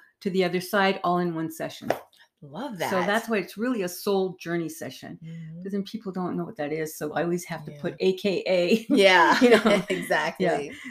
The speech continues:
Speaker 1: So what I picked up for you is that you were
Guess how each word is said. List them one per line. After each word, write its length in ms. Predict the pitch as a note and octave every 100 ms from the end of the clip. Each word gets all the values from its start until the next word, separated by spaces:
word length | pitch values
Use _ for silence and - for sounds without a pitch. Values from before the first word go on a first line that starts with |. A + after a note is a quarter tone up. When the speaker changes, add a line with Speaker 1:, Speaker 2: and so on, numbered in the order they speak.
| -
Speaker 1:
So 340 | - G#3+ G#3+
what 180 | A3 C4
I 120 | B3+
picked 340 | B3 - D4+
up 180 | C#4 C4
for 80 | -
you 600 | A#3 G3 A3+ G#3+ F#3+ G#3 -
is 160 | G3
that 260 | - G3 F3+
you 180 | G3+ A3
were 540 | G3+ C#4 D4+ A#3+ A3